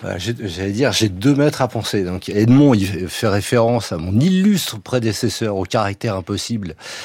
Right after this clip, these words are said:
euh, Alphonse Bertillon, qui est le père du concept d'identité judiciaire,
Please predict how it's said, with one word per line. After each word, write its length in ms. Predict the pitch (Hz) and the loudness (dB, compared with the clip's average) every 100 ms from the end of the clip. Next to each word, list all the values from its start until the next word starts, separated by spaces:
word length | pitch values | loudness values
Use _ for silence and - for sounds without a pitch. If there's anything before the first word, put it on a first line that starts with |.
| - 101 - | -16 -14 -4
euh, 140 | 92 | 0
Alphonse 380 | 95 90 113 95 | 0 0 0 0
Bertillon, 400 | 107 - 123 196 - _ _ - - - - _ | -2 -4 -4 -6 -8 _ _ -20 -20 -20 -20 _
qui 120 | - | -2
est 80 | 127 | 0
le 180 | 120 139 | 2 0
père 400 | 120 226 226 160 | 2 2 2 0
du 120 | 127 | -8
concept 580 | 123 123 - 135 120 107 | -8 -8 -4 -4 -4 -6
d'identité 720 | 92 104 139 127 - - 123 | -8 -6 -4 -4 -6 -2 -2
judiciaire, 540 | 98 92 85 139 170 | 0 -4 -6 -2 -2